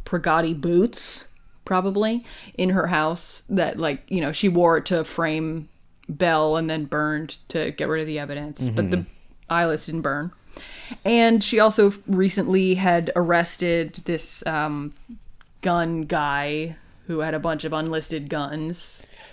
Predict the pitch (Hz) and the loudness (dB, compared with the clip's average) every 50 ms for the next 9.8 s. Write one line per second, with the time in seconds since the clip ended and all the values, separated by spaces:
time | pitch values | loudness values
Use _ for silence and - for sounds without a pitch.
0 | - _ _ - 302 294 - 269 233 190 170 - 180 165 165 160 151 - - 170 | -20 _ _ 2 2 6 8 8 8 8 6 8 8 10 10 8 6 2 2 4
1 | 170 165 165 170 170 170 170 180 180 185 202 208 240 262 262 247 269 233 214 185 | 4 6 6 8 8 8 8 8 6 6 4 2 2 2 2 2 2 4 6 6
2 | 135 107 95 - - - - 285 269 269 269 277 294 339 392 370 240 208 202 190 | 6 6 4 0 -2 -2 -2 0 0 2 2 2 2 4 6 6 8 8 6 6
3 | 202 - 262 233 208 202 202 196 190 202 202 214 233 240 240 220 220 262 269 277 | 6 6 6 6 6 6 6 6 6 4 4 4 4 2 2 2 2 4 6 6
4 | 277 269 262 240 220 185 151 135 117 - - 294 294 285 285 285 294 285 277 294 | 8 8 8 10 10 10 10 10 8 8 4 2 2 2 2 0 2 2 2 2
5 | 302 381 523 659 - 240 196 180 185 180 160 147 135 131 135 131 117 135 135 131 | 2 2 2 2 4 2 2 2 4 6 8 8 6 6 2 2 4 4 6 6
6 | 127 135 127 123 120 117 113 104 107 107 104 95 110 113 104 104 98 95 101 107 | 8 8 8 8 8 6 6 4 2 2 0 2 4 4 6 8 8 8 8 6
7 | 123 139 - - - - - - 151 - 170 190 202 170 139 - - - - - | 4 2 0 -4 -8 -8 -8 -8 -8 -6 -4 -4 -4 -4 -4 -6 -8 -8 -10 -8
8 | - - - 180 190 269 381 523 554 - 226 202 190 190 185 185 180 180 180 180 | -8 -6 -4 -4 -4 -4 -6 -6 -2 0 0 2 2 2 2 2 2 2 2 2
9 | 180 180 180 175 175 170 160 185 202 262 240 139 143 165 180 196 | 0 0 0 0 -2 -2 0 0 0 0 0 0 -2 -4 -4 -6